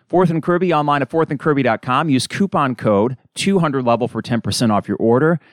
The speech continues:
You might wanna hurry if you wanna get it for Christmas. It might be a stretch now, but here's the thing. It doesn't matter if it's a holiday or just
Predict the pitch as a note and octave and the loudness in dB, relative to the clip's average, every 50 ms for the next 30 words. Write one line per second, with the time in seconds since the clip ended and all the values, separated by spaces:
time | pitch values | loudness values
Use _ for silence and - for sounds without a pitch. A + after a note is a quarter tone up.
0 | _ _ _ _ _ _ _ _ _ _ _ - A#2 C#3 D#3 F#3 G3 G3+ F#3+ E3 | _ _ _ _ _ _ _ _ _ _ _ -4 -2 0 0 0 0 0 0 2
1 | D3+ E3 D#3+ D3 D3 D#3+ F3 F3+ E3 D3 C#3 - - - - D3 C#3+ - - - | 2 2 2 4 2 2 0 -4 -6 -8 -10 -14 -14 -4 -2 -2 -2 -2 -4 -2
2 | C3+ C#3 C3+ C3 C3+ C#3 C#3 B2 C#3+ B2 F#2+ - A2+ - - B2+ G#2+ - - F2+ | 0 0 0 0 0 -2 -2 -2 -4 -6 -6 -8 -10 -6 -2 -2 -2 -2 -4 -8
3 | E2+ - - - G2 F2 C#2+ C3+ C#3+ C#3 - A2 G#2 - - - A#2+ G#2+ G2 - | -8 -8 -6 -6 -6 -4 -4 -4 -6 -4 -2 -2 -2 -2 -2 -2 -2 -2 -2 -2
4 | A2 G2 F#2+ F2 G2 - - C3 - E3+ D#3 C#3 - F#2+ - - F2 - A2+ - | -2 -2 -2 -2 -4 -6 -6 -2 -2 -2 0 0 -4 -6 -8 -10 -12 -12 -14 -18
5 | _ - - _ _ _ _ _ _ - F#3 D#3+ D3 C#3+ B2+ A#2+ A#2 - - - | _ -20 -20 _ _ _ _ _ _ -4 -2 -2 0 0 0 0 -2 -4 -8 -6
6 | E2 G2 G2 G2 G2 F#2+ F#2+ G2 A2 G#2 - C3 C3 A#2 C3+ C3+ - - _ | -4 -2 -2 -2 0 -2 -2 -2 -2 -2 -2 -2 0 0 0 -2 -4 -6 _